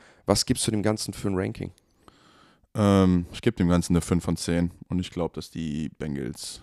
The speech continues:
Speaker 2: gewinnen.
Speaker 1: Ja, ich geb dem Ganzen, ich glaub, ich geb dem Ganzen erstmal eine drei von zehn, weil ich glaub, so wie die Teams gerade performt haben, so wie das gerade aussieht,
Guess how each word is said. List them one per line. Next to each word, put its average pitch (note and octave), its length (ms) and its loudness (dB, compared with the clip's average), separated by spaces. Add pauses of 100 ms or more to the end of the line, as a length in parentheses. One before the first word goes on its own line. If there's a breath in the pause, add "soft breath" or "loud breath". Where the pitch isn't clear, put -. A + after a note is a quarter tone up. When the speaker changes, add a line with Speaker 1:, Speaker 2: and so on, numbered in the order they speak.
Speaker 2:
gewinnen. F2 400 -6 (1120 soft breath)
Speaker 1:
Ja, A2 100 -2
ich G#2 120 -4
geb - 120 -12
dem A#2 140 -4
Ganzen, A#2 380 -8
ich - 100 -16
glaub, - 120 -6
ich - 60 -12
geb - 160 -18
dem A2 200 -8
Ganzen - 320 -8
erstmal G#2 200 -8
eine F#2+ 60 -6
drei G#2 260 -4
von - 180 -10
zehn, G2 360 -6 (400 soft breath)
weil F2+ 60 -6
ich - 100 -8
glaub, - 140 0
so A2+ 140 -2
wie A#2 40 -2
die G#2+ 100 -6
Teams - 240 -6
gerade G#2 180 0
performt A2+ 520 0
haben, A2 180 2
so G#2+ 100 -6
wie G#2 60 -4
das G2 160 0
gerade F#2 220 -2
aussieht, G#2 340 -2